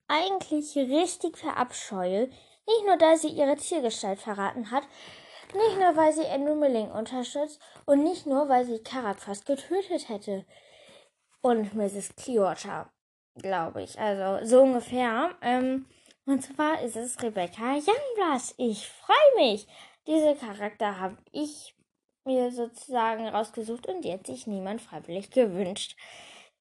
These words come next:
Kann ich aber auch verstehen. Die beiden sind schrecklich. Äh, ja. Jetzt kommen wir erstmal zu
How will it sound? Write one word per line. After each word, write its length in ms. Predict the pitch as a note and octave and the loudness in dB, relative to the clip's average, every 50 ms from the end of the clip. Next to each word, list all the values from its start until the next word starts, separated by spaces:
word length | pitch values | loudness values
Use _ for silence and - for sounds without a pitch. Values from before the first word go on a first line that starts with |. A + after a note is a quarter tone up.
| _ _ _ _ _ _ _ _ _ _ _ _ _ _ _ _ | _ _ _ _ _ _ _ _ _ _ _ _ _ _ _ _
Kann 180 | - A#3+ A#3+ A3 | -10 -8 -6 -6
ich 120 | F#3 F#3 | -6 -6
aber 160 | F#3 F3 D#3+ | -6 -8 -8
auch 60 | E3 E3 | -8 -8
verstehen. 600 | - F#3 E3 - - F#3+ F3 D#3+ D#3 - - _ - | -14 -16 -16 -12 -10 -10 -8 -8 -10 -12 -18 _ -12
Die 300 | F#3 F3+ E3+ D#3+ D#3+ - - | -10 -8 -6 -6 -8 -8 -6
beiden 420 | - F3+ E3+ E3 D#3+ D3+ D#3+ E3 | -6 -6 -6 -6 -8 -12 -14 -16
sind 480 | - - - - _ _ _ - - _ _ _ _ _ _ _ _ _ _ _ _ _ | -18 -20 -20 -20 _ _ _ -20 -20 _ _ _ _ _ _ _ _ _ _ _ _ _
schrecklich. 800 | - - - - - G3+ F#3 - - G3 F#3+ F3 E3+ E3+ - - _ _ _ _ - | -14 -14 -12 -12 -12 -14 -14 -14 -8 -4 -2 -2 -2 -4 -6 -14 _ _ _ _ 0
Äh, 180 | C4 C#4+ D4 C#4+ - _ | 0 0 0 0 -6 _
ja. 240 | - E3 B2 - - _ _ - - - - _ _ _ _ _ _ _ _ _ _ - _ _ _ | -8 -8 -8 -8 -14 _ _ -18 -18 -18 -18 _ _ _ _ _ _ _ _ _ _ -20 _ _ _
Jetzt 260 | - - G4+ G#4 - - | 2 2 2 2 2 2
kommen 180 | D4+ D4+ C#4+ | 2 2 4
wir 80 | C#4 A#3+ | 4 0
erstmal 500 | - G3+ G3+ - A3 G#3+ G#3+ G#3 G#3+ _ | 0 -2 -4 -6 -6 -4 -4 -4 -6 _
zu 280 | _ - - E4+ F4 | _ -4 -2 -2 -2